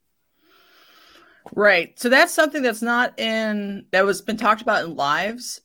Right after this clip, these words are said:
and why we need the body cam footage desperately, because,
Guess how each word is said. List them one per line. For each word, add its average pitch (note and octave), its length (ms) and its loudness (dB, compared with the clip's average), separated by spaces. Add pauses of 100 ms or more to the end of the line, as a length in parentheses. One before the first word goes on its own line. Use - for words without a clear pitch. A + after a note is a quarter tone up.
and E3+ 180 -6
why F3+ 200 0
we F#3 60 0
need F#3 120 -4
the E3 60 -6
body D3+ 300 -2
cam E3 280 -8
footage C#3 500 -8 (220)
desperately, G#3+ 720 -6 (400)
because, D3 800 -4